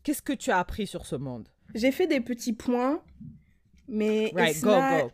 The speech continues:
Speaker 2: je
Speaker 1: We
Speaker 2: m'a-,
Speaker 1: don't have to
Speaker 2: alors,
Speaker 1: follow,
Speaker 2: attends.
Speaker 1: uh, uh,
Speaker 2: Un, deux,
Speaker 1: whole
Speaker 2: trois,
Speaker 1: thing.
Speaker 2: quatre, cinq, six, sept, huit, neuf, dix, onze. Oh my God.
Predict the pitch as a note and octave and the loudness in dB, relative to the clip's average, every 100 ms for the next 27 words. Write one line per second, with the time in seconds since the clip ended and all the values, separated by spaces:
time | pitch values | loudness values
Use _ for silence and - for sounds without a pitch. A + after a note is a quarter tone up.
0 | - - A#3 A3 G#3 G#3+ A3 G#3 G3 F3 | -10 -8 -4 0 0 0 -2 -2 0 2
1 | E3+ D#3 C#3+ C3+ B2+ - G3+ A#3 A3+ - | 2 2 0 -2 -6 -6 -6 -4 -6 -6
2 | A#3 A3 A#3 A#3 A#3 A3 - A3+ A3+ - | -4 -4 -6 -8 -8 -8 -10 -12 -12 -14
3 | A#3 A3+ - - A#3 A3 - - A3+ G#3+ | -12 -10 -12 -14 -14 -14 -16 -14 -12 -14
4 | _ - G#3 A3+ G#3+ _ _ - _ _ | _ -18 -14 -12 -14 _ _ -20 _ _
5 | _ _ G#3+ A3 A3+ G#3+ G3 G3 G#3 - | _ _ -6 -4 -4 -6 -10 -14 -14 -12
6 | A#3 A3 G3 - A#3+ G#3+ F3 G#3 G#3+ B4 | -8 -8 -8 -8 -6 -6 -8 -6 -2 0